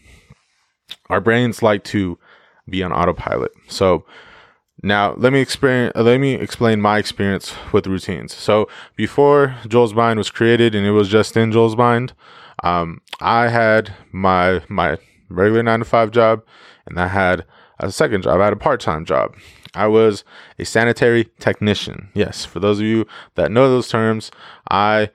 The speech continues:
was a janitor. So, uh, after my nine-to-five job, getting out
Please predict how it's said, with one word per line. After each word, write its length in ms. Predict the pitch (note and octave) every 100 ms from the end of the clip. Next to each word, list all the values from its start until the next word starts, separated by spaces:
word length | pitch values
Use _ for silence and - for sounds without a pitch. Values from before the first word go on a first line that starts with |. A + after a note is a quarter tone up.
| _
was 140 | - F#2+
a 20 |
janitor. 500 | G#2 G2+ E2 C2+ -
So, 380 | - - F#2+ D2 A#1+ _ - _ - G2+
uh, 240 | G2+ G2
after 260 | A2 A#2 C#3+
my 200 | C3 B2
nine-to-five 480 | B2 A#2+ - A#2+ A2
job, 360 | A2+ A2+ G#2+
getting 240 | A2+ G#2+ G#2+
out 280 | G#2+ G#2